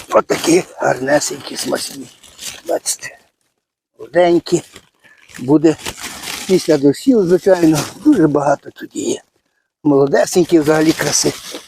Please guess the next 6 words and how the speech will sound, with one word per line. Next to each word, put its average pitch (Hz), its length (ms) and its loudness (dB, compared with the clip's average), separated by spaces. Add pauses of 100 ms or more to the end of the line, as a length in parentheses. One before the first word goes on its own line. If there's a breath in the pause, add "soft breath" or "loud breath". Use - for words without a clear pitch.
(180)
красиві. 135 580 -4 (880)
І 247 180 -2
ось 247 220 6
ще 240 240 2
маємо 214 340 2
один 170 400 2